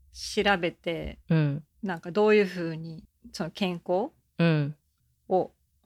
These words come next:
Speaker 1: な状態でいられるようにできるかっていうのを、
Speaker 2: うん。
Speaker 1: でも結局なんか、こうなんか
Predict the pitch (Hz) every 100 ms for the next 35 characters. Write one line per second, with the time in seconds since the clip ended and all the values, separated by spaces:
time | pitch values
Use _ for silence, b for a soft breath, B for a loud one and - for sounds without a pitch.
0 | _ _ _ _ _ 208 185 185 185 196
1 | 185 185 175 180 185 175 175 156 175 -
2 | 180 160 175 - - 156 180 233 196 156
3 | - 175 165 160 156 - 208 247 214 294
4 | 294 302 220 165 117 _ _ _ _ _
5 | _ - - - _ _ _ _ 185 175
6 | 202 170